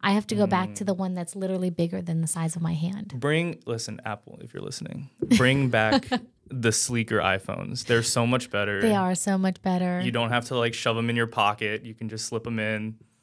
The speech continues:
Speaker 2: and then it's, it's just so much better.
Speaker 1: And tiny bags are still a thing.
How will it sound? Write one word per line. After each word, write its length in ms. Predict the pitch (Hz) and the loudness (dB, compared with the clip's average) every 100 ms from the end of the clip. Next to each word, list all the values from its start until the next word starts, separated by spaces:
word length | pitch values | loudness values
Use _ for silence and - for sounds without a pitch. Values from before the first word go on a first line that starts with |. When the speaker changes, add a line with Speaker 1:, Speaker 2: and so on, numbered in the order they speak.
| _ _ | _ _
Speaker 2:
and 120 | 113 107 | -6 -4
then 80 | 101 | -4
it's, 280 | - - - - | -8 -12 -14 -10
it's 140 | 110 - | -8 -6
just 160 | 107 | -8
so 80 | 98 | -8
much 200 | 78 - | -12 -14
better. 280 | 67 57 127 | -14 -14 -4
Speaker 1:
And 440 | 240 254 247 240 - _ _ _ _ _ _ _ _ _ _ _ _ | 0 4 4 2 -2 _ _ _ _ _ _ _ _ _ _ _ _
tiny 320 | - 226 240 240 | 0 4 6 6
bags 480 | 233 233 226 214 | 4 4 2 0
are 160 | - 208 | 2 2
still 300 | - 214 208 | 2 0 2
a 60 | 220 | 2
thing. 680 | 240 226 214 202 208 - | 4 4 6 4 0 -6